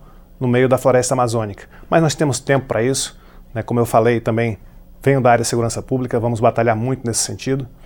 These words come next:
E tenho certeza que após quatro anos, se Deus quiser, teremos feito um mandato produtivo,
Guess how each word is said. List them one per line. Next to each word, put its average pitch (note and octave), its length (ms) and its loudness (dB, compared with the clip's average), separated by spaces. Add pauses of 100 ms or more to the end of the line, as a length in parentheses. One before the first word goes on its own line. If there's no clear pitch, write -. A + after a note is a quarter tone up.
(240)
E C3+ 500 2 (220)
tenho C#3+ 140 0
certeza C3 540 0
que A#2+ 280 0
após A#2 300 0
quatro A#2+ 320 0
anos, B2+ 320 -6 (220)
se - 140 -8
Deus C3+ 220 2
quiser, A#2 440 0 (320)
teremos A#2+ 340 0
feito B2 260 0
um A#2+ 40 0
mandato A#2 420 2
produtivo, C3 720 -2